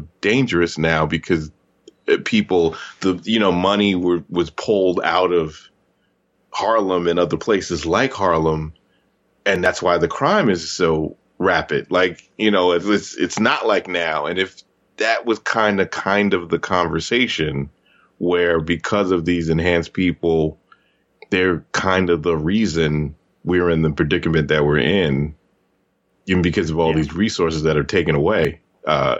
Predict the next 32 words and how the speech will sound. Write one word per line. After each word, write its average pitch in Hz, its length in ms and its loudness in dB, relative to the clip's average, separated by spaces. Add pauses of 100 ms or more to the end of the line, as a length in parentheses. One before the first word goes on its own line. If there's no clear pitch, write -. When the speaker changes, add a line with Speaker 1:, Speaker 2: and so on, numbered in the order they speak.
Speaker 1:
you 80 180 -2
know, 71 160 2
just 80 260 -6
because 76 280 0
of 67 80 0
what 65 160 -2
happened. 76 500 0 (1000)
I, 90 240 0 (220)
like, 110 220 0
I 120 120 2
know 131 220 2
they 127 160 4
didn't 113 340 0
want 95 340 0
to 110 100 2
mention 117 580 0
the 143 180 -2
incident 147 400 0
much, 147 560 -2 (640)
but 110 380 0 (140)
it - 360 -6
basically 131 680 0
is 117 180 0
the 104 120 0
reason, 92 680 0 (500)
you 107 80 2
know, 98 160 4
why 95 720 2 (800)
things 101 320 0
are 92 60 0
so 87 160 0
bad, 107 460 -2